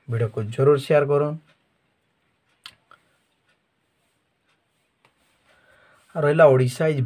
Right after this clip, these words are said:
ବେଷ୍ଟ। ଏଇ ଏପିସୋଡ଼ର ମୋଟୋ ହେଉଛି ଓଡ଼ିଶାର କିଛି ଫ୍ୟାକ୍ଟ,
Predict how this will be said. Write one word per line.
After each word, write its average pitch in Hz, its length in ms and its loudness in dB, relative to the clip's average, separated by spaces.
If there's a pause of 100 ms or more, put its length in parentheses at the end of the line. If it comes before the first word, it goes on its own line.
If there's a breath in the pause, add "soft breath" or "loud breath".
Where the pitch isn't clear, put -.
ବେଷ୍ଟ। 113 300 -8 (260)
ଏଇ 156 180 -4
ଏପିସୋଡ଼ର 156 460 0 (100)
ମୋଟୋ 135 200 0
ହେଉଛି 135 240 -2 (120)
ଓଡ଼ିଶାର 127 400 0 (680 soft breath)
କିଛି 139 240 -8 (260)
ଫ୍ୟାକ୍ଟ, - 400 -2